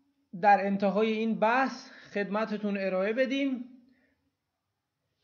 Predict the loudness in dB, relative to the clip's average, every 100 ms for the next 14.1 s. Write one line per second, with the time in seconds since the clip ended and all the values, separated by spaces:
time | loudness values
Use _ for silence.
0 | _ _ _ -8 -2 -2 -2 -2 0 0
1 | 0 -2 -2 -2 -2 -2 -6 -6 -6 -4
2 | -4 -4 -2 -2 -2 -4 -4 -4 -2 -4
3 | -2 -2 2 2 2 -2 -2 -2 0 -4
4 | -6 -4 -2 -2 -2 -2 -4 -4 -4 -4
5 | -4 0 0 0 -2 -12 _ _ _ _
6 | _ _ _ _ _ _ _ _ -6 0
7 | 2 0 -2 -2 0 0 -2 -2 -2 -2
8 | -4 -4 -6 -10 -18 _ _ _ _ _
9 | _ _ _ _ _ _ _ _ _ _
10 | _ _ _ _ _ _ _ _ _ _
11 | _ _ _ _ _ _ 0 2 0 0
12 | 0 0 0 0 4 4 2 -4 0 0
13 | 0 -2 -2 -4 -2 0 0 0 -2 -4
14 | -12